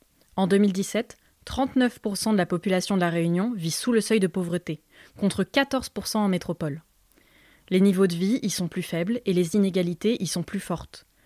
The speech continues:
Vingt pour cent des plus favorisés reçoivent quarante-cinq pour cent de l'ensemble des revenus disponibles, soit cinq virgule six fois de plus que les vingt pour cent les plus modestes.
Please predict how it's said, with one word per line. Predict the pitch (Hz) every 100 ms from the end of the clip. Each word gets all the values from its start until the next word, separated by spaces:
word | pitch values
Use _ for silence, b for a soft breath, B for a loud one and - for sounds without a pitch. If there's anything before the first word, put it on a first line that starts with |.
| b b b
Vingt | 190 247
pour | 254 -
cent | - 226
des | 180 160
plus | 220
favorisés | 214 185 190 190 170 220 269
reçoivent | 175 - 165 -
quarante-cinq | 240 226 - 208 -
pour | 196
cent | - 220
de | 208
l'ensemble | 165 190 226 - 240 247
des | 180
revenus | 170 165 180 190
disponibles, | 175 - 170 156 185 233 b b b
soit | - 196
cinq | 202 - 254
virgule | 220 196 185
six | - 226
fois | - - 196
de |
plus | 160 - 190 247 -
que | - 185
les | 170
vingt | 165 220
pour | 185
cent | - 214
les | 185
plus | -
modestes. | 175 165 151 - -